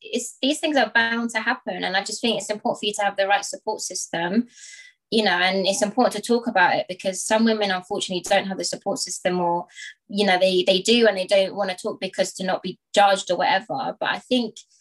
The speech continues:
it's important to be vocal about how you feel, 'cause it's, you, you can't, it's a lot, you can't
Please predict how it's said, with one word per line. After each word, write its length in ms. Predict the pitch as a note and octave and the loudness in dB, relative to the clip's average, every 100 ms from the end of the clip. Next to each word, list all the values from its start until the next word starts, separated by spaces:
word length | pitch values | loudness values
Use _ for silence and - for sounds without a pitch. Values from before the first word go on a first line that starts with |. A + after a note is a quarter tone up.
| _ _ | _ _
it's 180 | G3+ - | -6 -2
important 380 | G3+ G3 B3 F#3 | -2 0 0 0
to 120 | - | -4
be 120 | F#3+ | -4
vocal 400 | G3 G3 G3+ F#3+ | 2 2 0 -2
about 360 | F3 E3 D3+ - - | 0 0 0 -4 -12
how 160 | F#3+ F#3 | -2 0
you 140 | E3+ | -2
feel, 380 | - G3 F3 D#3 | 0 2 2 -2
'cause 680 | - F3 E3 - - - - | -8 -12 -10 -10 -10 -12 -8
it's, 460 | G3 G3 - - - | -4 -4 -4 -8 -8
you, 220 | F#3+ F#3+ | -6 -2
you 100 | G#3+ | -2
can't, 360 | - A3+ G3 F3+ | 0 2 2 2
it's 200 | G3 A3 | 2 2
a 100 | G#3+ | 4
lot, 200 | G3 F3 | 4 2
you 80 | F#3+ | -8
can't 340 | A3+ G#3 | -2 -2